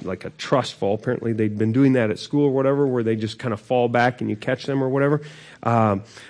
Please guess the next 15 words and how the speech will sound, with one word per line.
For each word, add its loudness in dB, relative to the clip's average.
but 4
what 6
does 8
it 6
mean 6
to 6
believe? 4
It 0
means 6
to 0
trust -2
completely, 2
to -4
depend 2
upon 4